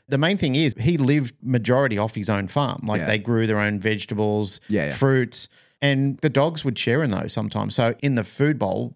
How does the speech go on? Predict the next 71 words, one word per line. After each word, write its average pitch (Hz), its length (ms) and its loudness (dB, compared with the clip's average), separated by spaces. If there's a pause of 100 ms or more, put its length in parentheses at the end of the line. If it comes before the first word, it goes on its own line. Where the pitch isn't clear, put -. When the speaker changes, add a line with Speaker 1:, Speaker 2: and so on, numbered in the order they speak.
Speaker 1:
all 143 180 2
the 123 120 0
clippings 123 420 0
off, 107 320 -2
you 123 80 -2
know, 110 140 0
like, 113 200 0
if 101 80 -8
they 107 140 0
did 98 300 -4
the 101 80 -2
carrots 120 360 -2
and 123 80 0
everything 117 300 -2
like 113 120 0
that, 185 260 0 (260)
it - 80 -2
never 175 140 4
went 131 160 2
in 107 40 -4
the 101 60 -4
bin. 110 300 2
It 110 80 0
went 123 180 2
in 117 60 2
the 117 40 0
dog's 156 260 0
bowl. - 260 -6
Like, 117 140 4
Speaker 2:
Yeah. 73 40 -4
Speaker 1:
they 123 80 4
mixed 147 280 0
it 104 40 -6
up 113 220 2
with 110 160 -2
some, 101 320 -2 (420)
if 110 140 -2
he 113 100 2
slaughtered 117 460 0
a 101 40 -2
sheep 127 300 0
or 120 80 -4
something 117 340 -2
like 110 220 0
that, 139 400 0
he 117 240 -2
would 107 280 0
give 127 140 2
it 117 180 -2
the 104 440 0 (260)
Speaker 2:
All 117 100 4
the 104 60 2
offcuts 92 440 -2
of - 40 0
Speaker 1:
all 233 120 4
Speaker 2:
the 214 80 4
Speaker 1:
the - 60 6
Speaker 2:
organs 202 180 0
Speaker 1:
offcuts, 185 240 0
Speaker 2:
and 175 100 2
Speaker 1:
yeah, 190 120 4
the 147 120 0
organs, 170 600 0
everything 185 440 0
that 139 120 0
he 139 140 2
wasn't 143 260 0
gonna 110 160 2
eat, 107 100 -6
the 104 60 -4
heart. 127 400 0